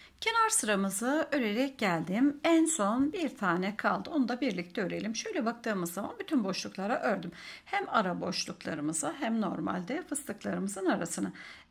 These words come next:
En son boşluğumuzu birlikte örelim.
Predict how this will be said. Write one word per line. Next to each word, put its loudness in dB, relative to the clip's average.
En 0
son 0
boşluğumuzu -4
birlikte -2
örelim. 0